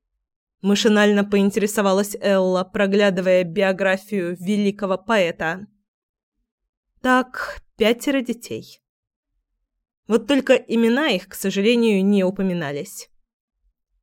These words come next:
Стоит посмотреть, может, там есть какой-нибудь мелкий музейчик, где наверняка сохранились фотографии из семейного архива. «Худая, посеревшая,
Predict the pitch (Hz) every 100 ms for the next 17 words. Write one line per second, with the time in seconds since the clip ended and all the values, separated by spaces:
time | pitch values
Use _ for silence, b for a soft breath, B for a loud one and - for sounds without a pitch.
0 | _ _ _ - 285 294 - 262 - 277
1 | 277 302 220 - 196 202 202 202 208 214
2 | 214 226 233 - - 208 214 214 214 196
3 | 202 208 208 220 - 208 190 190 185 185
4 | 240 302 302 302 - 226 226 240 240 233
5 | 233 233 233 226 226 220 220 214 - 208
6 | 214 214 214 214 214 196 202 - 214 208
7 | 202 202 220 - 226 202 202 220 _ _
8 | _ _ _ _ _ _ _ _ _ _
9 | _ _ _ - 175 156 202 277 302 320
10 | 302 330 330 190 160 226 - 302 285 285